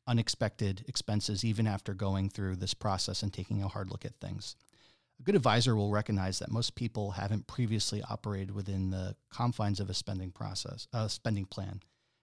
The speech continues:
and that this process may be quite new. Despite the undesirable nature of listing out expenses and identifying places to reduce spending, maybe even earmarking assets for sale, uh, to create needed liquidity,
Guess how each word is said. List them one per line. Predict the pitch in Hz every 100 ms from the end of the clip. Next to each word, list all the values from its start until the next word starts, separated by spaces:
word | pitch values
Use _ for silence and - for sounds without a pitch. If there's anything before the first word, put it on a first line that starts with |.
| -
and |
that | 104
this | 107
process | - 113 107 110 -
may | 107
be | 98
quite | - 101 -
new. | 104 92 - _ _ _ _
Despite | - - 135
the | 131
undesirable | - 123 117 104 104 107 104
nature | 101 104 - 98
of | 98 95 104
listing | 110 - 110
out | 107
expenses | 113 - 101 95 101 95 95
and | 90 90 101 -
identifying | 98 - 104 104 107 104
places | 107 104 95 107 98
to | - 98
reduce | 98 104 101
spending, | - 90 90 90 90 _ _ _ -
maybe | 107 104 107
even | 101
earmarking | 104 110 107 101 101
assets | 101 95 - 95
for | -
sale, | 95 - 107 95 95 101
uh, | 101 95
to | - -
create | - 104
needed | 107 101
liquidity, | 95 98 - 98 92